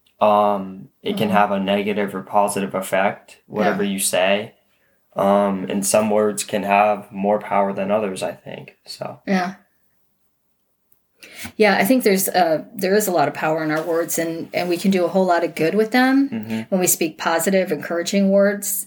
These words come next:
Speaker 2: about ourselves or to ourselves, about our lives and, and to other people. Um, 'cause this can, you know, it can build us up.
Speaker 1: Mm-hmm.
Speaker 2: And it can build up the people in our lives, too, when we do it to others.
Speaker 1: Absolutely.
Speaker 2: Or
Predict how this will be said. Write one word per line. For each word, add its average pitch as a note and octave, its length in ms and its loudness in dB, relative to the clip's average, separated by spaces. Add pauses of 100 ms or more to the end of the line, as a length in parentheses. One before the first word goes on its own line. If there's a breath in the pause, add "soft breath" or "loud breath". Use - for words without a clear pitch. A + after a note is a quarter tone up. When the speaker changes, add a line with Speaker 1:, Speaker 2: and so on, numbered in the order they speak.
Speaker 2:
about C#3 220 0
ourselves F3+ 720 0
or D3+ 80 0
to G3+ 220 0
ourselves, G3 720 0
about D3 220 0
our D#3 140 0
lives E3+ 540 0
and, E3+ 320 -4
and E3 240 -4
to - 120 -4
other D#3+ 180 -2
people. D3+ 600 -2 (1120 loud breath)
Um, E3 420 -6
'cause F3+ 240 0
this - 180 -2
can, G3 220 0
you D#3+ 100 -4
know, E3+ 200 4
it G3 120 0
can F#3+ 160 2
build F3 220 0
us E3 180 -4
up. E3+ 460 0 (280)
Speaker 1:
Mm-hmm. A2+ 260 -14
Speaker 2:
And A#2 120 -14 (320)
it G3 60 -2
can F#3+ 100 0
build G3 200 4
up G3 100 -2
the G3 80 -6
people B3+ 300 -4
in F#3 60 0
our F3 120 -2
lives, D#3+ 240 -2
too, G3 160 -2
when F#3 140 -2
we E3 100 -6
do D#3+ 80 -4
it - 120 -4
to - 200 -8
others. - 500 -8
Speaker 1:
Absolutely. G#2+ 640 -6 (400 loud breath)
Speaker 2:
Or A#3+ 560 2